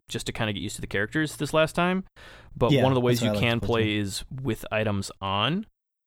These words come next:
Speaker 1: um, which drastically increases the randomness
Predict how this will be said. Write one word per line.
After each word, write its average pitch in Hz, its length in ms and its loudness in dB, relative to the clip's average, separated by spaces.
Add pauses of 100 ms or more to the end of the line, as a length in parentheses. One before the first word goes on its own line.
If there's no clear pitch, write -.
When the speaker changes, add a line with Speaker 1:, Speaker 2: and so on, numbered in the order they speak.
Speaker 1:
um, 107 400 2
which 123 380 -2 (100)
drastically 151 1160 2
increases 131 480 -2
the 117 200 0
randomness 110 1000 0